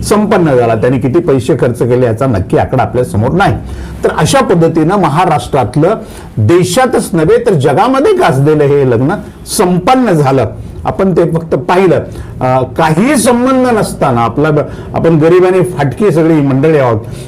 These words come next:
काही संबंध नसताना आपल्या खिशातले सहाशे रुपये अंबानीने या लग्नाचा आहेर म्हणून सहजपणे काढून घेतले.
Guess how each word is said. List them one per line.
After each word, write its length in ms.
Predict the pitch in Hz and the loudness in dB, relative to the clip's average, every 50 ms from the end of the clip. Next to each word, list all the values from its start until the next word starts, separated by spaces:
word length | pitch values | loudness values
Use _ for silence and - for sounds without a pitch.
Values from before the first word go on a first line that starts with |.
| - - - | -10 -4 0
काही 280 | 175 175 208 247 262 | 2 2 2 2 2
संबंध 360 | 202 - 196 165 165 165 165 160 | 0 0 0 2 2 2 2 2
नसताना 440 | 151 143 135 - - 143 139 160 185 | 0 0 0 0 0 0 0 2 2
आपल्या 340 | 175 131 110 - 147 165 165 | 0 0 0 0 0 0 0
खिशातले 560 | 135 135 110 - 139 127 104 123 147 165 196 180 - - - - - - | 0 0 0 0 0 0 0 0 0 0 0 -2 -6 -10 -14 -12 -6 -4
सहाशे 500 | 240 233 220 254 269 240 - - 196 160 | -2 0 2 2 2 2 2 2 2 2
रुपये 360 | 139 131 117 135 156 196 226 233 - - - - - - - | 2 2 0 0 0 0 0 -2 -6 -10 -16 -18 -16 -8 -4
अंबानीने 720 | 143 156 170 180 202 190 170 156 147 139 143 160 190 208 | -2 0 0 2 2 2 2 2 0 0 0 0 2 2
या 340 | 180 143 139 151 190 226 233 | 2 2 2 2 2 2 2
लग्नाचा 580 | 202 180 160 143 143 143 143 135 - - 185 175 - - | 2 2 2 2 2 0 0 0 0 -2 -2 -2 -2 -2
आहेर 320 | 139 135 123 143 160 147 | 0 0 2 2 2 2
म्हणून 300 | 139 131 127 147 170 175 | 0 0 0 0 0 -2
सहजपणे 760 | 170 - - - 175 180 208 214 202 - - - 165 160 147 | -4 -4 -4 -2 0 2 2 0 -2 -2 -2 -2 0 0 0
काढून 340 | 117 139 123 123 135 160 160 | 0 -2 0 0 0 0 0
घेतले. 500 | 139 120 - - 135 135 127 104 98 - | 0 0 0 -2 -2 0 0 0 -2 -4